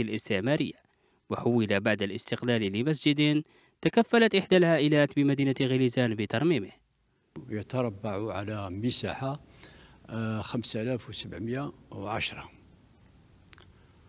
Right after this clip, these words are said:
Speaker 2: وأسس ككنيسة في سنة ألف وثمانمية وسبعة وخمسين عندما دخل المستعمر الغاشم إلى هذه البلدة الطيبة. ألف وتسعمية وأربعة وثمانين،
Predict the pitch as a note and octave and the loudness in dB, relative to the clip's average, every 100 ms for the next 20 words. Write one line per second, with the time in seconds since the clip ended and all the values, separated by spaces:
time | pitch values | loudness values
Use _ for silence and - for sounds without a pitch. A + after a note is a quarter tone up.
0 | - _ _ - C3 C#3 D3+ D3+ C#3 A#2+ | -20 _ _ -12 -2 0 2 0 -2 -8
1 | - - - - C3+ - B2 - A#2+ - | -14 -6 -2 0 0 0 -4 -4 -8 -4
2 | B2 C#3 - G#2+ A2+ - - - A#2+ A2+ | 0 0 0 -4 -6 -10 -18 -14 -4 -2
3 | A2 G2+ - A2+ G#2+ - - - A#2 - | -2 -2 -2 -2 -2 -6 -8 -6 -4 -6
4 | G#2+ G#2 G2+ B2+ A#2 G#2+ A#2 C3+ - - | -8 -8 -8 -4 -2 0 -2 -4 -6 -10
5 | G#2 - F2+ G2+ - G#2+ - F#2 G2+ - | -8 -6 -6 -8 -10 -8 -8 -8 -12 -20
6 | - - - F#2+ A2+ A2 G#2+ G2+ G2 G#2+ | -20 -20 -16 -6 -4 -2 -4 -4 -8 -8
7 | G#2 G2+ G2 G#2 G#2+ - F#2 G#2 F2+ F2+ | -8 -8 -8 -8 -8 -6 -6 -6 -8 -6
8 | A#2 G2+ - - G2 F#2+ F2+ G2+ F2+ D#2+ | -6 -6 -10 -12 -10 -8 -8 -8 -8 -8
9 | G2+ - F#2 G#2 G#2+ F#2 - - A2 A2 | -10 -10 -10 -8 -8 -8 -12 -6 -4 -2
10 | A2 - - - - _ - G#2+ A2 - | -2 -4 -6 -20 -20 _ -14 -10 -6 -4
11 | A#2+ B2 A2 A2+ F#2 A2+ A2+ C#3 E3 | 0 0 -2 -4 -4 -4 0 2 2